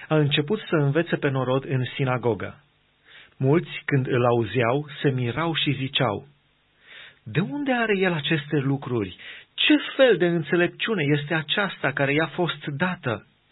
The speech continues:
Și cum se fac astfel de minuni prin mâinile lui? Nu este acesta tâmplarul,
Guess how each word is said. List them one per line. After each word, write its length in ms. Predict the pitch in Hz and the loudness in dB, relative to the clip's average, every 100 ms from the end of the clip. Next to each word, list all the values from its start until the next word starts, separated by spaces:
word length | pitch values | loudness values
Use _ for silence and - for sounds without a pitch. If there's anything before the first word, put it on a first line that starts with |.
| - - - | -20 -20 -6
Și 180 | - 170 | -2 -2
cum 240 | - 262 - | -2 -4 0
se 80 | 208 | 0
fac 300 | 208 202 - | 2 -2 -2
astfel 560 | - 185 - - 175 160 | -6 -6 -6 -2 0 4
de 100 | 165 | 2
minuni 520 | 165 165 175 147 143 | 2 0 0 0 -2
prin 260 | 151 156 147 | -2 0 2
mâinile 560 | 151 170 160 156 156 160 | 2 2 2 0 0 2
lui? 360 | 165 127 98 _ _ _ _ _ _ _ - - - - | 2 2 -4 _ _ _ _ _ _ _ -20 -20 -20 -2
Nu 160 | 147 240 | 2 4
este 300 | 196 - 151 | 2 2 -2
acesta 600 | 139 180 170 - 139 - | 0 -2 -2 -2 -2 0
tâmplarul, 840 | 151 123 110 143 175 165 131 107 | 0 0 0 0 0 2 0 0